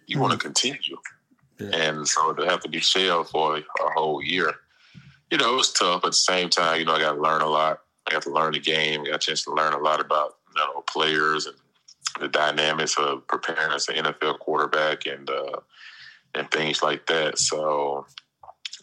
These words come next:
Speaker 1: you know, I just, uh, I learned a lot from Mark and Mark Brunell that year and, and everything. But at the same time, it was tough to have to sit and watch, um, when you, when you first, especially when you come out of college and, and you're a high draft pick.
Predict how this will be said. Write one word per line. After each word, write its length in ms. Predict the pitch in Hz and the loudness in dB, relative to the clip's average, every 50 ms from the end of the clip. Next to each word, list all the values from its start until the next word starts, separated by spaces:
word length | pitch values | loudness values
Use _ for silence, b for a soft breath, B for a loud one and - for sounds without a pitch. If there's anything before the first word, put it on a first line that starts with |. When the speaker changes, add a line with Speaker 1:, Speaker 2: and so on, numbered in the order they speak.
| - - | -12 -8
Speaker 1:
you 140 | 76 73 71 | -6 -4 -2
know, 380 | 69 69 67 65 67 67 67 71 | 0 0 0 0 0 0 0 -2
I 100 | 76 71 | -2 -2
just, 340 | 67 78 76 71 - - - - | -2 -4 -2 -2 0 -2 -2 0
uh, 320 | 73 73 69 65 67 - 69 - - _ _ _ _ _ _ _ _ - | 0 0 0 -2 -2 -6 -8 -10 -14 _ _ _ _ _ _ _ _ -2
I 40 | 78 78 | 0 2
learned 220 | 78 82 82 78 | 2 2 2 2
a 40 | 73 | 2
lot 240 | 73 78 78 - - | 2 2 2 0 -2
from 100 | 71 71 | -4 -6
Mark 400 | 71 71 71 - 78 78 - - | -4 -2 0 0 0 0 0 -4
and 240 | 67 69 69 67 - _ - - | -6 -6 -6 -10 -12 _ -8 -2
Mark 220 | 76 78 69 - | 0 0 0 0
Brunell 360 | - 73 76 78 76 73 73 73 | 0 0 0 2 2 2 2 2
that 140 | 71 73 71 | 0 -2 -2
year 300 | 71 73 73 73 71 71 | -4 -2 0 0 0 0
and, 180 | 71 - - | -2 -4 -8
and 160 | 80 73 73 71 | -10 -6 -4 -2
everything. 500 | 69 67 65 - - 73 73 71 69 69 | -2 -2 -2 -4 -4 -2 -2 -2 -4 -4
But 60 | 69 69 | -6 -6
at 60 | - | -4
the 60 | - | -2
same 320 | - - 76 76 73 73 | 0 0 0 0 0 -2
time, 440 | - - 76 76 73 73 71 71 - - _ - - | -2 0 2 2 2 2 2 0 -4 -8 _ -4 -2
it 100 | 78 78 | -2 0
was 320 | 78 78 78 73 - - - | 2 2 2 2 0 0 -2
tough 280 | - 80 76 73 - - | 0 0 0 0 -2 -2
to 80 | 73 | -2
have 140 | 73 67 - | -2 -2 -2
to 80 | - - | -2 -2
sit 340 | - - - 95 87 - | 0 0 0 0 -2 -4
and 120 | - - - | -6 -6 -2
watch, 480 | 65 69 69 67 - - - - - - B B B B B B B B B B B - - | 0 2 2 2 0 -2 -4 -6 -6 -6 B B B B B B B B B B B -2 0
um, 460 | - 73 73 69 69 67 67 67 67 - - - _ _ _ - - | 0 2 0 0 0 -2 -4 -6 -8 -14 -20 -20 _ _ _ -10 -6
when 140 | 73 73 73 | -4 -4 -4
you, 160 | 69 71 69 - | -4 -6 -8 -6
when 140 | - - 69 | -6 -6 -6
you 100 | 67 69 - - | -6 -10 -8 -4
first, 560 | - 76 73 69 - - - - - - - _ _ _ _ _ _ - | -2 0 0 2 2 0 0 0 -2 -4 -8 _ _ _ _ _ _ -6
especially 340 | - - - 87 - - 80 | -2 0 0 0 0 0 -4
when 60 | 71 | -6
you 60 | - | -2
come 100 | - 78 | 0 0
out 120 | 73 69 - | 0 0 0
of 120 | - - | 0 0
college 400 | - 73 69 67 67 69 - - | 2 2 2 2 2 0 0 0
and, 200 | - 71 131 - | 0 -2 -4 -6
and 140 | - - 67 | -6 -6 -6
you're 140 | 67 - - | -4 -2 0
a 100 | - - | 0 0
high 120 | - - - | 0 -2 -2
draft 360 | - 73 69 69 - - - | 0 0 2 2 0 -2 -4
pick. 200 | - - - | -10 -8 -10